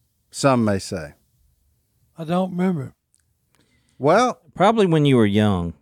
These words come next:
Speaker 1: I'll
Speaker 3: Not
Speaker 1: let,
Speaker 3: younger.
Speaker 1: I'll let Dan tell it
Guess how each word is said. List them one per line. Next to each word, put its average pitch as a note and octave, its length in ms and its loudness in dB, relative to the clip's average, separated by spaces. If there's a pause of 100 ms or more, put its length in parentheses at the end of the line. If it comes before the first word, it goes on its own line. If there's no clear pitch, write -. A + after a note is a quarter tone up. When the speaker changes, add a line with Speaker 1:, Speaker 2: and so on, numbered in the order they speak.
Speaker 1:
I'll F#3 300 2
Speaker 3:
Not B3+ 40 4
Speaker 1:
let, F#3 280 2
Speaker 3:
younger. G2 340 -4
Speaker 1:
I'll F3 220 2
let F#3 300 2
Dan C#3+ 380 2
tell E3 360 -2
it F#2 160 -12